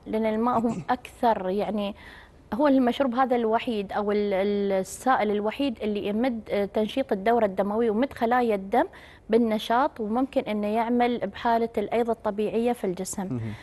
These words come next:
Speaker 1: بعدها الماء يدخل في مجموعة الفواكه، في مجموعة الأطعمة اللي احنا نتناولها، فيتم اختيار بعض الفواكه، مثلًا البطيخ الأحمر اللي فيه نسبة عالية واحد وتسعين بالمية مثلًا من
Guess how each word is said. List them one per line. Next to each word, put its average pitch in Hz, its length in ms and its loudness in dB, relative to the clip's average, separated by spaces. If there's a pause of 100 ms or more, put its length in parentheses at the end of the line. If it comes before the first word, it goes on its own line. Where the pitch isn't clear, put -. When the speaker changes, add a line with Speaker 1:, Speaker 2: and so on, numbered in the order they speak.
(160)
Speaker 1:
بعدها 311 540 2
الماء 269 340 2
يدخل 302 280 -2
في 285 260 -2
مجموعة 247 520 0
الفواكه، 226 600 2
في 247 160 -2
مجموعة 226 480 -2
الأطعمة 247 640 0
اللي 233 160 0
احنا 254 300 0 (340)
نتناولها، 196 720 2 (260)
فيتم 294 600 0
اختيار 254 580 0
بعض 269 340 -2
الفواكه، 247 680 0
مثلًا 262 380 2
البطيخ 208 400 -4
الأحمر 240 400 0
اللي 226 140 0
فيه 254 100 0
نسبة 240 280 -2
عالية 226 220 2
واحد 233 200 0
وتسعين 226 380 -4
بالمية 226 320 0
مثلًا 220 380 0
من 226 260 0